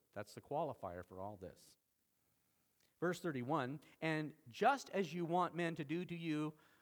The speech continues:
you also do to them likewise." This has come to be known to us as the golden rule, right?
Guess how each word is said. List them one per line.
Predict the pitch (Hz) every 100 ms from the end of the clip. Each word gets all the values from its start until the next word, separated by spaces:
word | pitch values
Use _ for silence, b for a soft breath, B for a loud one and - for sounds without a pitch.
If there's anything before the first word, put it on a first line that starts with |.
| b
you | - 185
also | 170 262 330 - 160 151
do | 143 175 190
to | 170
them | 151 196 151 165 160
likewise." | 120 151 185 180 156 120 98 76 - - _ -
This | 156 156
has | 160
come | 175 156
to | 131
be | 131
known | 139 135 135
to | 123
us | 123 123
as | 123 117
the | -
golden | 135 143 147 156 160 131 127 120
rule, | 135 123 78
right? | 95 127